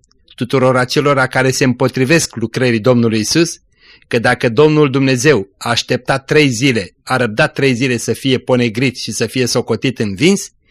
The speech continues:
a făcut-o cu un scop și unul din scopuri a fost a da timp acelora să se pocăiască. Dumnezeu dă și astăzi timp tuturor acelora care se răzvrătesc împotriva lucrării Lui bune pe care o face în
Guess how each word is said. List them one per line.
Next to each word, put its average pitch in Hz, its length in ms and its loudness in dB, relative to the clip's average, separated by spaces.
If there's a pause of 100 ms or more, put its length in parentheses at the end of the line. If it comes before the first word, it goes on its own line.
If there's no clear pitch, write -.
(260)
a - 120 -4
făcut-o 135 460 0
cu - 120 -2
un 123 140 2
scop - 420 0 (220)
și - 160 -4
unul 156 240 2
din 131 160 0
scopuri 160 440 0
a 127 60 0
fost - 400 0
a 131 140 0
da 147 160 -2
timp 127 360 0
acelora 131 600 -2 (120)
să - 140 -6
se 127 180 0
pocăiască. - 680 -2 (760)
Dumnezeu 117 500 -2
dă 120 120 -2
și - 180 -2
astăzi 139 440 -4
timp 120 360 -2
tuturor 156 420 0
acelora 135 600 0 (420)
care 117 360 0
se - 180 -4
răzvrătesc 123 640 0
împotriva 117 520 0
lucrării 110 500 0
Lui 110 180 0
bune 131 460 0 (100)
pe 101 100 -8
care 113 220 -2
o 107 40 -2
face 123 460 -2 (280)
în 107 340 -4